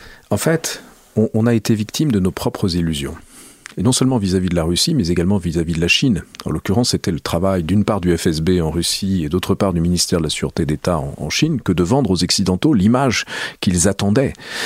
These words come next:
celle effectivement d'une démocratisation consécutive aux accords d'échange. Ce que l'on sait aujourd'hui, c'est que l'activité du K G B n'a jamais été aussi intense pendant la guerre froide que sous Gorbatchev.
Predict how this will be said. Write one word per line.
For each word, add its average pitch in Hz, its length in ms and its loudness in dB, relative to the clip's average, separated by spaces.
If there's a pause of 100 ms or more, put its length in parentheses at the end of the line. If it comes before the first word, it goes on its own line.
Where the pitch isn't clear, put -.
(140)
celle 120 280 2
effectivement 92 560 2
d'une 90 200 2
démocratisation 101 880 2
consécutive 101 680 0
aux 87 140 2
accords 87 260 0
d'échange. 80 360 -2 (360)
Ce - 60 -4
que - 80 0
l'on 131 120 4
sait - 120 2
aujourd'hui, 104 520 2 (260)
c'est - 220 2
que - 120 -2
l'activité 104 500 2
du 87 120 -2
K 92 100 0
G 82 100 0
B 92 120 0
n'a 80 100 0
jamais 117 420 2
été 104 200 -2
aussi 101 320 2
intense 147 840 0 (220)
pendant 87 180 0
la 85 80 2
guerre 85 160 0
froide 151 260 0 (440)
que 104 320 2
sous - 240 -2
Gorbatchev. 120 720 0